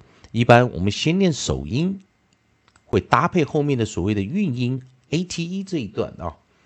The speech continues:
好，那音素的话，可以大家去参考老师写的音素组合啊。那在，哦，第二个啊，我们找的就是 D。所以这一组韵音，我们来看啊，它有这个C R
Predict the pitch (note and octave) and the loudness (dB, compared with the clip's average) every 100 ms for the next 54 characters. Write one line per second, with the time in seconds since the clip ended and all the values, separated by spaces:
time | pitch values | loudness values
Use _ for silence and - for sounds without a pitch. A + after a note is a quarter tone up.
0 | - - - D#2+ D#2 A2 G#2+ G2 - - | -20 -18 -6 -2 2 4 4 4 -4 -20
1 | _ - D#3 G3 - E3+ G#3 - - _ | _ -2 2 2 0 2 2 2 -4 _
2 | - F2 E2+ F2 F2+ G2 F2 G#2+ G#2+ F2+ | -2 0 0 -2 -4 -10 -14 -12 -12 -12
3 | C#2+ - - D#2 C#2+ G#2+ B2+ B2+ C3 - | -12 -14 -18 -18 -16 -14 -12 -10 -12 -12
4 | - - A2+ E2 C#2+ - - F2 E2+ D2 | -14 -10 -4 -2 -4 -8 -6 -2 -2 0
5 | F2 E2 - - - - - D2+ D2+ C#3+ | 2 2 0 -12 -20 -12 -2 -2 0 2
6 | F3 A2+ - - F2+ - E2+ C#2+ - A#1 | 4 4 2 -4 -4 -4 -12 -10 -6 -6
7 | B1+ C#2+ C#2 C#2+ - C#3+ D#3 C3 C#3 - | -6 -8 -10 -10 -4 -2 0 -2 -6 -12
8 | - _ _ - - _ _ _ _ _ | -20 _ _ -20 -20 _ _ _ _ _
9 | _ _ _ _ _ G2 F#2 - C#3+ B2 | _ _ _ _ _ -6 -6 -2 -4 -4
10 | E2+ A2+ C3+ C3 D#3 - C#2+ D2+ D2+ D2 | -6 -6 -4 -4 -6 -8 -8 -2 -2 0
11 | - F#2+ F2+ E2+ G2 E2+ D#2 F#2+ F2+ E2 | 2 2 2 -2 -2 -2 -4 -4 -4 -6
12 | - _ - - C#3+ D#3+ G#2 A#2+ | -14 _ -18 -14 -8 -4 -2 -2